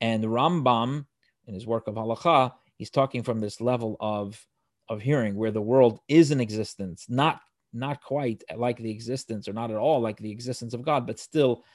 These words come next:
it is an existence. And I think that these, taking it to the personal, these are, I know these are very lofty ideas, sublime ideas, but taking it to the personal, I think that what these two, what these two, uh, dimensions are, or these two,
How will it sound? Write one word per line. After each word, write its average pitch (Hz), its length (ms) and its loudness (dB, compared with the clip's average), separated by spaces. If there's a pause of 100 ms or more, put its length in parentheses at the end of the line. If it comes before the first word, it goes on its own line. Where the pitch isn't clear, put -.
(260)
it 120 160 -2
is 147 160 4
an 123 100 0
existence. 107 540 -4
And 110 80 -10
I 117 60 -6
think 190 300 -8
that 135 160 -6
these, - 340 -6 (140)
taking 156 260 -4
it 117 120 -6
to 127 60 -6
the 104 80 -8
personal, 110 540 -2
these 107 220 -10
are, 92 120 -10
I 98 60 -10
know 110 120 -6
these 104 180 -8
are 101 40 -8
very 104 280 -6
lofty 104 400 -6
ideas, 110 400 -6 (380)
sublime 120 420 -2
ideas, 113 360 0
but 110 140 -8
taking 165 320 -2
it 120 120 -6
to - 100 -4
the 110 80 -8
personal, 107 640 -4
I 104 80 -6
think - 640 -6 (460)
that 117 600 -2 (760)
what 123 220 0
these 151 240 0
two, 135 520 4
what 120 200 -6
these 147 220 -4
two, 120 580 -2
uh, 101 280 -6
dimensions 123 720 -4
are, 101 440 -4
or 104 140 -8
these 117 260 -8
two, 110 400 -4